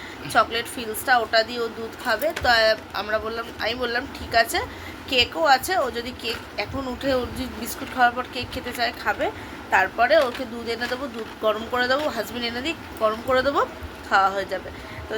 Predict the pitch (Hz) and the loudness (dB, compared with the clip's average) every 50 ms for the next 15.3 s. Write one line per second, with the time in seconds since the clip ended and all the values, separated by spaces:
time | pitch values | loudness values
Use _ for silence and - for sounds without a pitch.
0 | - - 302 269 285 311 294 254 240 247 240 226 226 214 214 214 240 247 - 262 | -2 2 4 4 6 6 4 4 4 0 -2 0 0 0 0 0 -2 -2 0 0
1 | 254 262 262 262 262 262 262 247 214 214 240 233 - 214 202 202 220 233 220 226 | 0 0 0 -2 -2 -4 -4 -4 -4 -4 -4 0 2 4 4 4 2 0 0 0
2 | 226 208 208 - 226 226 254 311 403 - - - - - - - - - - 214 | 0 -2 0 -2 -2 0 0 0 0 0 -4 -10 -12 -12 -12 -12 -10 -6 -6 -2
3 | 208 220 226 226 220 214 196 - - 247 233 233 233 233 - 262 - - 220 - | 2 2 2 2 2 0 -2 -2 -4 -6 -4 -4 -4 -4 -4 -2 0 0 -2 -2
4 | 240 233 233 226 208 208 196 196 185 196 190 190 196 208 214 214 220 226 240 247 | -4 -4 -4 -4 -4 -2 -4 -4 -2 -2 -2 0 0 0 0 0 0 0 2 4
5 | 254 247 247 240 247 262 349 480 - - - - - - - - - - - 285 | 4 4 4 2 0 -2 -2 -2 -4 -8 -14 -14 -14 -14 -14 -14 -14 -6 -4 -4
6 | 285 302 311 320 - - 320 277 254 240 269 330 311 - 285 294 285 277 254 262 | 0 0 0 0 2 4 4 2 2 2 2 0 2 6 8 8 8 8 4 -2
7 | 277 262 - 311 294 294 285 285 285 285 285 285 - - 339 320 269 247 247 240 | -4 -4 -2 0 0 2 2 2 0 0 -2 -2 -4 -6 -6 -4 -2 -2 0 0
8 | 240 240 233 294 311 - - 269 247 220 208 226 254 240 254 269 254 - - 277 | -2 -2 -2 -2 -2 -2 -2 -4 -4 -4 -6 -6 -6 -6 -4 -6 -6 -6 -8 -2
9 | 254 247 254 262 262 262 254 - - 277 262 247 - - 262 - - 285 269 247 | 0 0 2 2 2 0 0 0 0 0 0 0 -2 -4 -6 -4 -2 0 2 4
10 | 226 208 226 233 240 247 240 - 269 254 247 277 - - 262 254 240 240 247 247 | 4 4 4 2 2 2 2 2 2 2 2 2 2 2 2 0 0 0 0 0
11 | 262 254 269 269 247 - - - - - - - - - - 233 226 220 226 233 | 2 2 2 0 0 -2 -6 -10 -10 -10 2 4 4 4 6 4 4 4 6 6
12 | 247 277 269 - 277 262 262 262 262 262 262 262 269 - 349 320 262 247 226 226 | 6 4 4 2 2 4 4 4 4 2 2 0 2 2 2 2 4 2 2 2
13 | 220 240 240 - 285 262 - 277 254 247 262 254 233 254 240 240 247 247 214 233 | 0 -4 -4 -4 -6 -6 -4 -2 0 2 2 2 2 2 0 -2 -2 -4 -2 -2
14 | 226 226 - - 175 190 269 254 - 254 240 262 277 247 247 247 - 285 302 269 | -2 -2 -2 -2 0 0 0 2 2 4 4 4 6 6 6 6 4 4 2 2
15 | 294 294 294 277 294 | 4 4 4 2 0